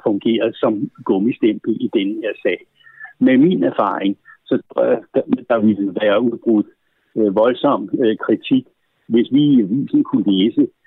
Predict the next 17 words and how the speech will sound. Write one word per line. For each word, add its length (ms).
at, 220
øh, 160
chefen 460
for 200
Forsvarets 460
Efterretningstjeneste 1080
var 160
blevet 320
fængslet, 420
øh, 180
at 240
en 240
tidligere, 540
øh, 120
forsvarsminister 880
var 300
tiltalt 440